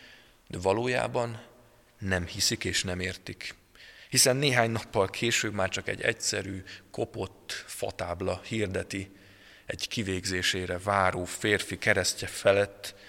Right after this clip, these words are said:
azt a négy betűt, az inrit, ugyanazt az üzenetet, amelyet itt ma a tömeg fogalmaz meg, hogy ez a názáreti Jézus a zsidók királya. Igaza volt a táblának?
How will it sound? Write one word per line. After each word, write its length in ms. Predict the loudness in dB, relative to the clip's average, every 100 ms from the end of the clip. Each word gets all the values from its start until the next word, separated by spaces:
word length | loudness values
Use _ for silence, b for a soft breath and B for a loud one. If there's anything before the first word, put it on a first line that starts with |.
| B
azt 220 | -4 -2
a 40 | 0
négy 320 | -2 -2 0
betűt, 580 | 0 0 -2 -8 -10 -10 -4
az 160 | -4
inrit, 640 | 0 0 2 0 -2 -10 B B B
ugyanazt 440 | 2 4 4 2
az 120 | 0 0
üzenetet, 500 | 0 2 2 0 0
amelyet 360 | 2 2 0 -2
itt 260 | -6 -4
ma 140 | 0 0
a 100 | 2
tömeg 280 | 0 0
fogalmaz 600 | -2 -2 0 -2 0 -2
meg, 320 | -2 -4 -4 -12 B B B B
hogy 160 | -4 0
ez 140 | 0
a 80 | 2
názáreti 640 | 2 2 2 -2 -6 -4
Jézus 480 | -2 -2 -2 -2 -4
a 100 | -4
zsidók 360 | -6 -4 -6 -8
királya. 520 | -6 -4 -4 -6 -8 -12 _ _ _ _ _ _ _ -20 -20 _ -6
Igaza 320 | 2 4 4
volt 220 | 4 2
a 60 | 2
táblának? 720 | 2 2 2 0 -4 -10